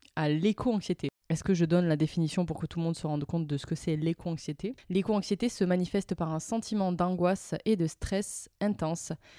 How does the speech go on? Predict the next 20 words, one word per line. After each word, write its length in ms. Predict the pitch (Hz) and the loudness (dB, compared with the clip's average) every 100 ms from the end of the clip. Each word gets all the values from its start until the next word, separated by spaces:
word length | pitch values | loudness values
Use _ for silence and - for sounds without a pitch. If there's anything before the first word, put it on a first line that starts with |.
| - - | -14 -2
en 100 | 165 | 2
lien 180 | 214 | 4
avec 160 | 208 165 | 4 2
des 80 | 151 | 0
préoccupations 680 | - 233 - - 170 220 | 2 0 0 -4 -2 0
environnementales. 640 | 202 180 175 170 165 131 - | 2 2 2 2 0 -2 0
Les 80 | 165 | 2
personnes 300 | 180 226 220 | 4 4 2
souffrant 340 | 226 - 202 | 0 -2 0
d'éco-anxiété 760 | 185 202 220 202 - 170 208 220 | 2 2 2 0 0 2 2 2
peuvent 240 | - 180 | 2 2
avoir 180 | 175 175 | 4 2
un 40 | 160 | 0
sentiment 460 | - 185 185 160 | -2 -4 -2 -2
d'écrasement 560 | 156 175 - 185 196 208 | 0 -2 0 0 0 0
et 80 | 175 | 0
d'impuissance 680 | 170 190 - - 190 - - | 0 -2 -2 -4 -4 -4 -4
face 200 | 196 - | -4 -2
aux 60 | 160 | -2
défis 440 | 151 180 - 214 | -2 -2 -4 -6